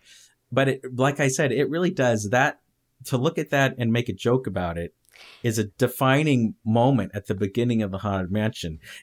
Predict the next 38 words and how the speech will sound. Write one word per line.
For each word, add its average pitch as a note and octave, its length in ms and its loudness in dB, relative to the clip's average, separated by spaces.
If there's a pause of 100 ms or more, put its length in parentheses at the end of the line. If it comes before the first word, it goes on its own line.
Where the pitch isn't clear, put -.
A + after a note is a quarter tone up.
And C3+ 140 2
also, F#3+ 300 0
like C3 220 0
you G#2+ 80 -4
said, G2+ 400 -2
like, A2+ 240 -8
I F3+ 100 2
don't G3 140 0
know C3+ 160 4
a G2+ 40 0
kid G2+ 340 0
that's F#2 200 -8
ever F2+ 460 -2 (500)
considered D3 580 -2
that. - 160 -8
I D3+ 140 2
was E3 140 2
also B2 500 2 (140)
a G#2+ 60 -6
kid G#2 280 -2
that G2+ 140 -4
didn't F#2 260 -4
really, F#2+ 260 -4
even E4+ 220 -4
with F4+ 120 -2
the D#3+ 80 2
record, C3+ 320 2
I'd A#2 120 0
listen D#3 260 0
every C3+ 280 2
single C3 340 -2
day. G2 400 -4 (340)
Like, C3 160 2
I C#3+ 140 6
knew C#3 640 2 (720)
he's C3+ 240 -4
saying A#2+ 320 2
he, G#2+ 220 -2